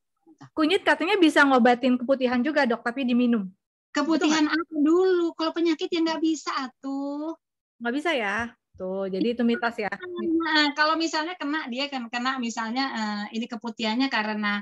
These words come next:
Speaker 2: gonore, karena suaminya berzina, ya.
Speaker 1: Nah.
Speaker 2: Nah, sampai nanah-nanah tuh biasanya itu.
Speaker 1: Betul.
Speaker 2: Ya nggak bisa minum kunyit seember juga nggak bisa tuh diobatin sama dokter. Obatnya juga ter-, eh, tergantung.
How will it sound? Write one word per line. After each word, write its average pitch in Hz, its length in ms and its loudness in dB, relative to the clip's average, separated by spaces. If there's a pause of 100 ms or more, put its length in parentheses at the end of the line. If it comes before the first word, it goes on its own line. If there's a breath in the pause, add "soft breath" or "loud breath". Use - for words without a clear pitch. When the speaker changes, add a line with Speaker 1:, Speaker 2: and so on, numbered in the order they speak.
(220)
Speaker 2:
gonore, 226 800 2 (320)
karena 240 160 0
suaminya 262 400 -2
berzina, 190 560 -6 (400)
ya. 214 240 -8 (800)
Speaker 1:
Nah. 220 160 0 (320)
Speaker 2:
Nah, - 240 -16 (400)
sampai 202 240 2
nanah-nanah 202 800 2
tuh 180 160 -2
biasanya 170 560 -6
itu. 175 240 -8
Speaker 1:
Betul. 214 160 -10 (260)
Speaker 2:
Ya 269 160 2
nggak 285 240 4
bisa 285 380 2
minum 254 320 0
kunyit 262 260 -4
seember 240 540 0
juga 240 240 -8
nggak 220 180 -2
bisa 214 560 -6
tuh 226 240 -2
diobatin 208 540 -2
sama 180 160 -4
dokter. 190 640 -8 (160)
Obatnya 180 400 -6
juga 233 240 -4
ter-, 214 160 -12
eh, 185 480 -4
tergantung. 214 880 -2